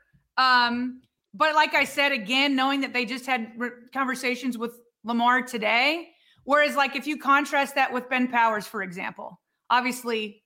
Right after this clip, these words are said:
not as high profile or anything like that. But when Eric DeCosta was asked about Ben Powers, he tried to keep it, you know, pretty cool and was like, "You know, we wouldn't shut a,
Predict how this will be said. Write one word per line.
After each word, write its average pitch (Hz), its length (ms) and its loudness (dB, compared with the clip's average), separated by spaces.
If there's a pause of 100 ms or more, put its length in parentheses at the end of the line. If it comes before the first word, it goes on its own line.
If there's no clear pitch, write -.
(100)
not 233 200 2
as 226 300 -4 (720)
high 233 200 0
profile 233 500 0
or - 20 -2
anything 226 260 -6
like 208 220 -4
that. 208 300 0 (440)
But 247 120 2
when 254 180 2
Eric 294 240 4
DeCosta 269 460 2
was 240 100 -4
asked 240 240 0
about 226 260 0
Ben 220 400 -2 (140)
Powers, 262 640 2 (1400)
he 262 240 -2
tried 339 320 2
to 294 100 -6
keep 339 220 0
it, 320 180 -2 (240)
you 294 120 2
know, 285 440 2 (140)
pretty 311 220 -4
cool 302 440 2
and 277 140 0
was 254 120 -4
like, 247 200 -2
"You 269 80 -2
know, 269 100 0
we 269 120 -4
wouldn't 269 240 -4
shut 269 180 -2
a, 220 180 -2